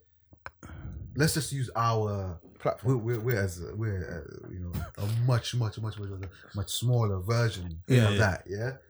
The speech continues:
Speaker 1: But like, okay, it was my brain child, whatever.
Speaker 2: Yeah,
Speaker 1: Yeah,
Speaker 2: yeah, I get what you're saying.
Speaker 1: But I feel like it's equally all ours kind of thing.
Speaker 2: Yeah, I
Speaker 1: So for
Speaker 2: understand.
Speaker 1: instance, like now,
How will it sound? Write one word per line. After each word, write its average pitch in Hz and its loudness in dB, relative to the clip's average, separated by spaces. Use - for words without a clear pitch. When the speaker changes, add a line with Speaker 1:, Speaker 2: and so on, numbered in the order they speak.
Speaker 1:
But 117 2
like, 107 2
okay, - -6
it 95 -4
was 95 -6
my 123 4
brain 101 -2
child, 82 -6
whatever. 92 -4
Speaker 2:
Yeah, 104 2
Speaker 1:
Yeah, 82 2
Speaker 2:
yeah, 85 -4
I 95 -4
get 95 -8
what 87 -8
you're 90 -8
saying. 110 -6
Speaker 1:
But - 2
I 156 6
feel 160 2
like 113 6
it's - -4
equally 131 0
all 117 -4
ours 101 -2
kind 98 -6
of 92 -8
thing. 90 -10
Speaker 2:
Yeah, 110 2
I 131 0
Speaker 1:
So 127 6
for 113 0
Speaker 2:
understand. 147 2
Speaker 1:
instance, 139 -2
like 107 0
now, 110 2